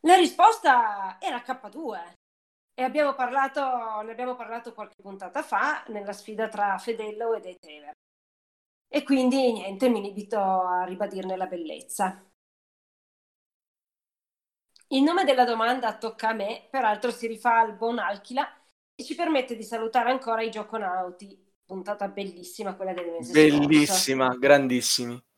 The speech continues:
Speaker 1: Quanto al nuovo format, se dovesse piacere, potreste vederlo riproposto di tanto in tanto,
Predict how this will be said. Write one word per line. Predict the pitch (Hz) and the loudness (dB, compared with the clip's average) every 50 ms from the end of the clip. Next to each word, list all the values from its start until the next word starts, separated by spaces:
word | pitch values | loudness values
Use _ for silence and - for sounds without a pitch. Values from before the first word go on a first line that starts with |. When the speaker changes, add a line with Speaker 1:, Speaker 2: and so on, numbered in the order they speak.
| _ _ _ _ _ _ _ _ _ _ _ _ _ _ _ _ _ _ _ _ | _ _ _ _ _ _ _ _ _ _ _ _ _ _ _ _ _ _ _ _
Speaker 1:
Quanto | - 370 392 370 359 | 8 8 8 8 8
al | 339 302 | 6 4
nuovo | 277 262 254 269 320 | 4 2 2 0 -2
format, | - - 311 302 302 302 311 320 330 330 339 - 349 | -2 0 0 2 2 2 0 -2 -4 -4 -6 -8 -8
se | 339 - - 269 | -8 -6 -6 -8
dovesse | 220 233 220 226 240 - - 202 | -6 -6 -6 -6 -6 -8 -10 -14
piacere, | 196 - 240 254 254 - 240 208 208 262 370 | -12 -10 -10 -8 -8 -8 -6 -6 -4 -6 -6
potreste | 370 392 381 370 330 277 - 339 320 | -6 -6 -6 -6 -8 -10 -10 -12 -12
vederlo | 311 320 285 240 226 220 220 233 | -8 -6 -6 -4 -4 -6 -6 -8
riproposto | 226 220 214 220 202 - - 170 170 175 180 - - - 202 196 | -8 -10 -12 -14 -16 -14 -12 -12 -12 -12 -14 -16 -18 -16 -16 -14
di | 190 196 190 | -12 -14 -8
tanto | - 208 196 196 190 190 | -6 -4 -4 -4 -6 -4
in | 190 190 190 190 | -4 -4 -4 -4
tanto, | 190 175 175 180 180 175 170 - - 180 180 180 - _ | -4 -4 -4 -4 -6 -6 -10 -10 -10 -8 -8 -8 -10 _